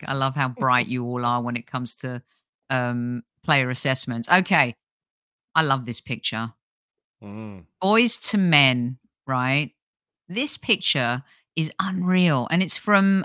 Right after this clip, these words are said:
Speaker 1: um, L A. It's from
Speaker 2: Yeah,
Speaker 1: last
Speaker 2: it's from
Speaker 1: summer.
Speaker 2: summer. Yeah.
Speaker 1: He is a beast now.
Speaker 2: He's a beast, yeah.
Speaker 1: He is rated right,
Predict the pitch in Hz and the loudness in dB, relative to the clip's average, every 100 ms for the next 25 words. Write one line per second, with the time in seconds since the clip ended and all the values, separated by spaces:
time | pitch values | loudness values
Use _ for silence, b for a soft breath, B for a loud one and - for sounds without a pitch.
0 | - 180 180 175 175 175 - - _ 175 | 2 6 8 8 4 0 -2 -12 _ 2
1 | 175 175 127 120 104 - 160 160 175 175 | 6 6 4 0 -4 -4 0 4 4 4
2 | - 180 165 123 113 - _ 98 95 92 | 2 2 4 2 0 -6 _ -14 -14 -16
3 | _ _ _ _ _ _ _ _ - 247 | _ _ _ _ _ _ _ _ -8 -4
4 | 285 233 214 202 - 294 302 294 - - | -2 0 0 0 -2 0 0 0 -2 -2
5 | 185 151 131 117 113 104 92 92 85 - | 0 0 0 -2 -4 -4 -4 -6 -8 -10
6 | 95 87 - _ _ _ _ _ _ _ | -10 -10 -14 _ _ _ _ _ _ _
7 | _ _ _ - 247 240 220 214 185 170 | _ _ _ 0 4 6 6 4 2 -2
8 | 160 196 214 - 214 185 175 196 247 | 4 4 4 2 0 2 4 6 6